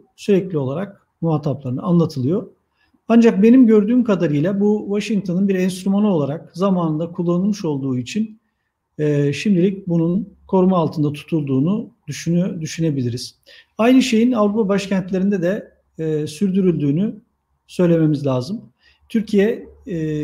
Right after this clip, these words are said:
dilinin döndüğünce ilgili ülkelere bunu anlattı. Yani bunu anlamakta, e, bir takım meseleleri gören ülkeler var. Genellikle bunlar geçmişte Fransız kolonisi olan ülkeler. Devletin bu tür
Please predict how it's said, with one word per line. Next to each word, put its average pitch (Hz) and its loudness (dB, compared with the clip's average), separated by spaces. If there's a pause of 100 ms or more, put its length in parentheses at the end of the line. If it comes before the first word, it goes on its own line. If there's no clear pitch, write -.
(140)
dilinin 196 0
döndüğünce 180 0
ilgili 190 0
ülkelere 165 0
bunu 175 -4
anlattı. 147 -2 (600)
Yani 160 2
bunu 202 4
anlamakta, 180 -2
e, 156 -4 (1120)
bir 185 -8
takım 185 -2
meseleleri 160 -2
gören 165 4
ülkeler 202 2
var. 196 -2
Genellikle 170 2
bunlar 156 2
geçmişte 151 -4
Fransız 180 -2
kolonisi 147 -2
olan 139 -4
ülkeler. 151 -6 (600)
Devletin 175 6 (280)
bu 160 -2
tür 175 -2